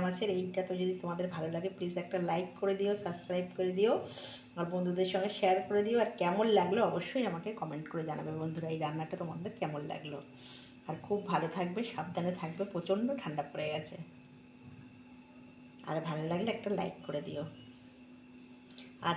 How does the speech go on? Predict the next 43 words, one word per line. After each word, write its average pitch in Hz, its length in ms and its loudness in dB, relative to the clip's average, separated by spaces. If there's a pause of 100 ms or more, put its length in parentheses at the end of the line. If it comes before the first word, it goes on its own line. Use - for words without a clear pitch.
তোমাদের 165 260 2
কাছে 165 160 0
আমি 180 160 4
বারে 160 160 4
বারে 180 120 4 (100)
ক্ষমা 175 280 2
চাইছি 180 300 4
বন্ধুরা, 180 360 6
একটু 190 240 0
ভুলভ্রান্তি 170 540 0
হয়ে 170 180 4
গেলে 190 200 4
আমাকে 175 240 -2
ক্ষমা 160 280 -2
করে 160 200 -4
দিও। 160 160 -6 (2250)
বন্ধুরা, 220 340 6
একদম 208 160 -4 (100)
রেডি 202 260 -4
হয়ে 208 240 0
গেল 214 120 -2 (460)
ট্যাংরা 185 300 -2
মাছের 190 280 -6
বাটি 175 240 -2
চচ্চড়ি। 202 380 -4
এই 185 100 -2
বাটি 160 220 -4 (120)
চচ্চড়ি 196 400 -6
যদি 196 180 -6
তোমাদের 185 320 -4
ভালো 170 200 0
লাগে, 175 220 -6
প্লিজ 180 260 -6
একটা 180 240 -8
লাইক 170 140 -4 (120)
করে 185 200 -4
দিও, 196 120 -10 (100)
সাবস্ক্রাইব 170 480 -6
করে 175 180 -6
দিও, 185 200 -4
আর 214 120 -8
বন্ধুদের 165 360 -8
সঙ্গে 170 180 -8